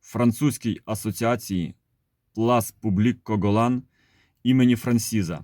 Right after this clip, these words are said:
та Франко-Українській асоціації "Афука" і особисто Комара Ірині Михайлівні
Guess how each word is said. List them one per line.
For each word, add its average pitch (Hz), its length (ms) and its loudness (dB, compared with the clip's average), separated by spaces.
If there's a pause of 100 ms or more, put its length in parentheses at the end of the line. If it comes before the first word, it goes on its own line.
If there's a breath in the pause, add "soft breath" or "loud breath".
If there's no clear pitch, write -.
(640)
та 117 120 -2
Франко-Українській 120 1200 0
асоціації 110 880 -6
"Афука" 101 500 -6 (880)
і 120 200 4 (140)
особисто 127 760 -4 (220)
Комара 110 400 2
Ірині 101 480 0
Михайлівні 87 680 -4